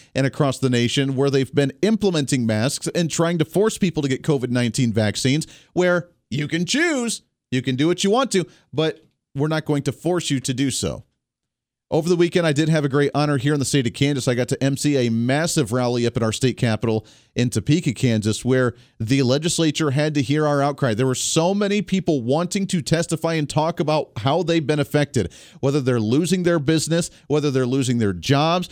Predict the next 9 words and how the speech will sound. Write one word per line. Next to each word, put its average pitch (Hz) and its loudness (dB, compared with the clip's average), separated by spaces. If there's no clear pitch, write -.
whether 139 0
they're 123 0
fighting 117 0
school 180 0
boards, 170 0
all 196 0
across 190 -2
the 180 -2
state. - -2